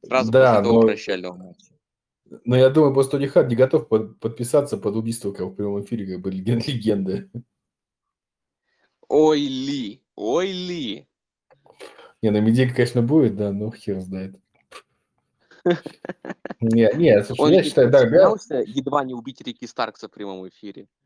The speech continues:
Speaker 2: А, да. Ну, вот я, слушай, там от него не зависело, там просто Брайан Дэнилсон сказал: "Я этого человека убью, как бы, лично по моему влиянию Брайан Дэнилсон,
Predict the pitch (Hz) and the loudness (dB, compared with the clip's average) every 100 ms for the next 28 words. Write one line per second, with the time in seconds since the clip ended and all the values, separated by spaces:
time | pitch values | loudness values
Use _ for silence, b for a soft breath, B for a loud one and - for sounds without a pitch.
0 | _ _ b b b _ - 101 139 139 | _ _ b b b _ -14 -10 -8 -2
1 | 113 104 131 151 156 139 135 - 143 107 | -2 0 4 2 4 4 4 0 -4 2
2 | 135 131 135 123 120 120 104 101 85 101 | 4 4 2 2 2 0 0 -4 -4 -6
3 | 95 101 98 101 98 101 95 85 87 - | -4 -8 -8 -6 -2 -2 -2 -10 -14 -20
4 | _ - - 104 143 - - - - 98 | _ -20 -8 -2 -2 -2 -8 -14 -12 -8
5 | 104 101 98 - - 104 123 - 127 147 | -8 -8 -12 -14 -14 -10 -8 0 0 0
6 | 170 143 135 139 120 117 117 117 113 | -2 0 0 2 2 2 2 0 -2